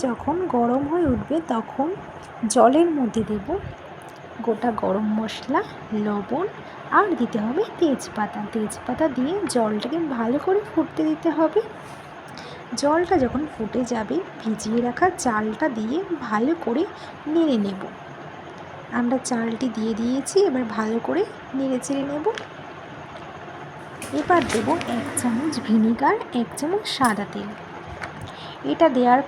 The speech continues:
কারণ ভিনিগার দিলে ভাতটা সাদা ধবধবে হয়ে যায় আর তেলটা দিলে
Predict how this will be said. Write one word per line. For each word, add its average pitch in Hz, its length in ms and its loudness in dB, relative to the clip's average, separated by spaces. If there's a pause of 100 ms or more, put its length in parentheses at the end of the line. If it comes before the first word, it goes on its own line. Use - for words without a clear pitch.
কারণ 233 240 2 (200)
ভিনিগার 226 420 2 (100)
দিলে 233 260 0 (340)
ভাতটা 208 380 -2 (120)
সাদা 220 260 0
ধবধবে 226 520 0
হয়ে 294 340 4
যায় 440 160 4 (400)
আর 311 160 10 (100)
তেলটা 226 400 2
দিলে 254 220 2